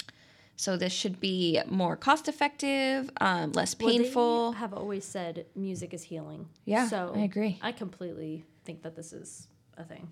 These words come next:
Speaker 1: Yeah, I mean, it is. They, they've been trying it out. <laughs>
Speaker 2: Well,
Speaker 1: So,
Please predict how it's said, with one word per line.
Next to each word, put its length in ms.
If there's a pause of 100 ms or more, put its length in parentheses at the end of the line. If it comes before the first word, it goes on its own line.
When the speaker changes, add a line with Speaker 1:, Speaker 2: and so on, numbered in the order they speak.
(100)
Speaker 1:
Yeah, 280 (280)
I 40
mean, 120
it 120 (100)
is. 120
They, 220 (100)
they've 160
been 120
trying 260
it 80
out. 140 (100)
<laughs> 460
Speaker 2:
Well, 260
Speaker 1:
So, 440